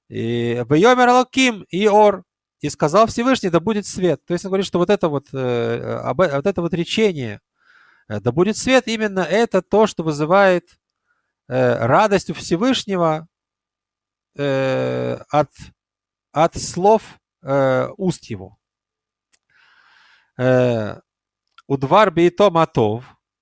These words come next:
А, и почему написано «двар бейто», то есть то, что слово вовремя, «матов», насколько же это хорошо? Это продолжение,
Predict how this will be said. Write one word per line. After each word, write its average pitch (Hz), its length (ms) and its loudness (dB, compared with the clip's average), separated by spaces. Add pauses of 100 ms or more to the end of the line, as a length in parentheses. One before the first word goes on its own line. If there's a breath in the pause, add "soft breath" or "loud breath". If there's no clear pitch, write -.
(520)
А, 135 360 4
и 143 100 -4
почему 180 280 -4
написано 175 320 0
«двар 165 320 2
бейто», 151 420 2
то 139 140 -6
есть 131 180 -6
то, 165 160 0
что 139 340 -4
слово 160 400 0
вовремя, 156 480 2
«матов», 135 480 2
насколько 165 380 0
же 151 80 0
это 147 120 -4
хорошо? 127 580 -4 (160)
Это 139 160 -6
продолжение, 151 680 0